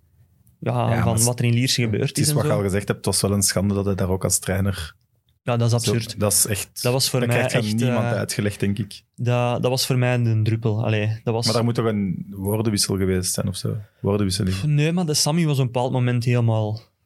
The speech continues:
Speaker 2: Maar ja,
Speaker 1: ja, van het
Speaker 2: een
Speaker 1: padje
Speaker 2: trainer
Speaker 1: en
Speaker 2: die in de twee periodes het meeste punten haalt, een spelersgroep die daar duidelijk
Speaker 1: Ja, en
Speaker 2: nog
Speaker 1: niet,
Speaker 2: achter
Speaker 1: niet
Speaker 2: staat.
Speaker 1: vergeten, ehm,
Speaker 2: Die is
Speaker 1: bijvoorbeeld bij de,
Speaker 2: echt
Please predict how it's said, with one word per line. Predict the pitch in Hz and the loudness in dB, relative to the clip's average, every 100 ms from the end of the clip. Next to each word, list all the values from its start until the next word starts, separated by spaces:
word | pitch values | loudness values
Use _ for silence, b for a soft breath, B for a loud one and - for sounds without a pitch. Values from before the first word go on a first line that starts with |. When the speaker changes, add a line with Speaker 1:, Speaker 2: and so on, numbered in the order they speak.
| _ _ | _ _
Speaker 2:
Maar | - 117 | -4 -2
ja, | 117 | 0
Speaker 1:
ja, | 120 117 | 0 0
van | 117 | -2
het | |
Speaker 2:
een | 113 | -2
Speaker 1:
padje | 120 113 139 | -2 0 0
Speaker 2:
trainer | 120 147 | 0 0
Speaker 1:
en | 135 | 0
Speaker 2:
die | |
in | 123 | 0
de | 113 113 | 0 -2
twee | - 131 | -2 -2
periodes | 127 131 135 | -2 0 -2
het | 127 | -2
meeste | 107 123 131 - | -2 -2 -4 -4
punten | 127 135 139 | -4 -2 0
haalt, | 143 139 - | -2 -4 -8
een | 110 113 | -4 -2
spelersgroep | 92 - 120 135 - 131 | -2 0 0 0 -2 -2
die | 120 | 0
daar | 110 90 | 0 0
duidelijk | 110 117 127 | 0 0 0
Speaker 1:
Ja, | |
en | 139 | 0
Speaker 2:
nog | 160 | 0
Speaker 1:
niet, | 175 | 0
Speaker 2:
achter | 151 | 0
Speaker 1:
niet | 180 | 0
Speaker 2:
staat. | - | 0
Speaker 1:
vergeten, | 123 123 160 185 180 - _ _ _ _ _ _ | 0 0 0 -4 -6 -12 _ _ _ _ _ _
ehm, | 123 117 113 | 2 4 4
Speaker 2:
Die | 113 | 2
is | 117 | 0
Speaker 1:
bijvoorbeeld | 113 127 127 | 0 0 0
bij | |
de, | |
Speaker 2:
echt | 123 | 0